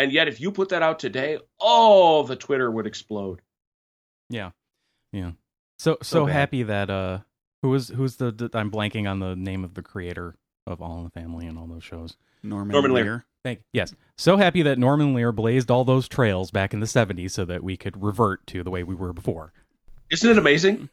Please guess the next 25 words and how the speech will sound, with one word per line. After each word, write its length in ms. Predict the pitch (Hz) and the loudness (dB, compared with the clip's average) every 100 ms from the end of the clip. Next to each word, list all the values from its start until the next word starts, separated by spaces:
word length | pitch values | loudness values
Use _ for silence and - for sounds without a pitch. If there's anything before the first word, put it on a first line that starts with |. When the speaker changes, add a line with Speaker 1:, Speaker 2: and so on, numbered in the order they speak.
| - - | -18 -18
Speaker 2:
<laughs> 180 | - | 0
Speaker 1:
It 200 | 170 180 | 2 6
is 180 | 190 190 - | 4 2 -4
remarkable. 600 | 160 180 175 - 139 107 | -2 2 0 0 -6 -8
He 160 | 131 156 | -6 -4
went 200 | 165 196 | 0 0
out, 40 | |
Speaker 2:
Forty 120 | 104 | 0
years 200 | 95 98 | -6 -6
Speaker 1:
he 80 | 185 | -4
Speaker 2:
later. 100 | 95 | 0
Speaker 1:
went 200 | 175 226 180 | 0 0 -2
in, 220 | 175 170 _ _ _ _ | -4 -6 _ _ _ _
we, 120 | 151 147 | -6 -4
we, 180 | 160 151 | -4 -4
we 160 | 151 | -2
were 60 | 147 | -2
so 160 | 156 | 2
Speaker 2:
Forty-five 140 | 196 196 | 2 6
Speaker 1:
sharply 280 | 190 - 160 | 4 4 -4
Speaker 2:
years 80 | |
Speaker 1:
critical 320 | - 143 - 139 | -2 -2 2 2
Speaker 2:
later. 80 | 123 | 4
Speaker 1:
of 60 | |
our, 240 | 123 113 | 4 2